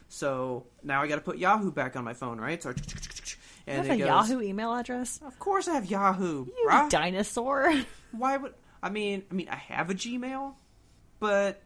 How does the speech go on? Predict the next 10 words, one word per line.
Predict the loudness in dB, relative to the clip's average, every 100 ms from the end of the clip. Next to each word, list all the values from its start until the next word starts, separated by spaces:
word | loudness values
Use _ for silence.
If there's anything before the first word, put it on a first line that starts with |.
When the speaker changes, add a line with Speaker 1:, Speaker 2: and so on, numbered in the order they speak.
| _ -14 -12
Speaker 1:
that's | -6 -6
just, | -6 -14 -20 -10 -4
that's | -2
just | -2
for | -6
funsies. | -6 -6 -6 -14 -20 -20 -20 -8 -4
Speaker 2:
Okay. | -2 -2 -2 -4 -4
<laughs> | -18 -20 _ -20 -20 _ _ -10 -4
Speaker 1:
Um, | -2 -2 -4 -10 -12 -18 -20 -20 -20 _ _ _ _ _ _ _ -20 -20 -16
so | -8 -4 -2 -2 -4